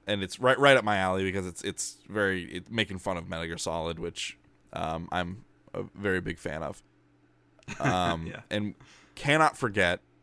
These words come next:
Speaker 1: uh, we teased it last podcast episode, but, um,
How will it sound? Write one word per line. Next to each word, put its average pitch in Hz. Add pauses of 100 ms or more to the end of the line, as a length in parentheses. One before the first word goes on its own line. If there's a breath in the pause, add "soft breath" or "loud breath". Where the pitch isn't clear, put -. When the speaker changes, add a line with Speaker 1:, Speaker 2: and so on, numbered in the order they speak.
(800)
Speaker 1:
uh, 87
we 104
teased 170
it 92 (400)
last 110
podcast 98
episode, 85 (540 soft breath)
but, 92
um, 85